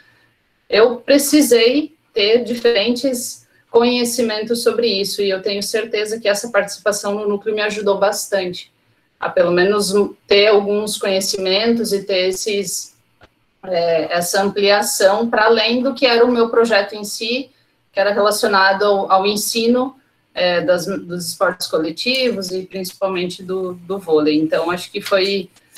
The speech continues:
um processo que, mesmo voltado bras-, bastante, é, pra pesquisa, depois foi muito possível eu colocar isso, é,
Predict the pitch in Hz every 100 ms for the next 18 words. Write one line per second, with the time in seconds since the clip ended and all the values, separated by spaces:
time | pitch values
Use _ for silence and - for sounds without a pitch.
0 | - 180 202 - 202 202 233 226 202 196
1 | 214 220 247 233 220 180 175 208 202 208
2 | 202 226 202 190 185 - 185 180 - -
3 | 185 180 - 175 147 143 - _ _ _
4 | 165 151 151 147 - - 180 180 175 -
5 | - 240 262 202 190 - 180 180 202 202
6 | 214 - - _ _ _ _ - 196 196
7 | 190 _ _ 196 208 233 240 262 247 -
8 | 233 233 226 214 208 208 202 208 196 196
9 | 196 196 - 190 165 - _ - - 160
10 | 151 147 143